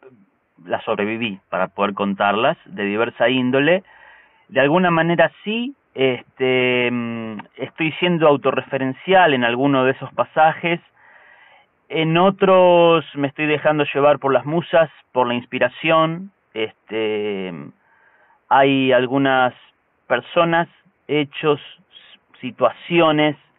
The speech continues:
eh, más o menos autorreferenciales en, en, en lo que tiene que ver con lo estrictamente personal y en lo que tiene que ver con, con esas nuevas dinámicas del mundo y, y el, y el inmenso dolor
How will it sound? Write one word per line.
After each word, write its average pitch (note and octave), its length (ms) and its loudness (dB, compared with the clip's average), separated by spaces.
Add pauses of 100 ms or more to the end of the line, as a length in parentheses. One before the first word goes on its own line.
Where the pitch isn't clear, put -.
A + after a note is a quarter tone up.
(800)
eh, A#2+ 640 2
más D3+ 360 -2
o D#3+ 60 0
menos E3 380 0
autorreferenciales C3+ 1200 0
en, A2+ 200 -8
en, A2 240 -8
en A2+ 100 -8
lo A2 120 0
que A2 100 -6
tiene C3+ 260 -2
que A#2+ 120 2
ver C3 180 2
con A#2 220 -4
lo G#2+ 60 -2
estrictamente B2 680 -4
personal C#3+ 500 -2
y C3 40 0
en G#2+ 80 -2
lo G#2 100 -2
que G2+ 100 -4
tiene A#2+ 240 -2
que A2 100 0
ver A#2+ 300 0
con, G#2 380 -4 (340)
con A#2+ 220 -2
esas C3+ 260 -2
nuevas C#3+ 380 2
dinámicas C3+ 520 -2
del A#2 140 -4
mundo D3+ 500 0
y, G#2+ 380 -4 (1700)
y C#3+ 140 0
el, C#3+ 220 0
y D3+ 140 -4
el D3+ 120 2
inmenso G3+ 500 2
dolor D3 760 6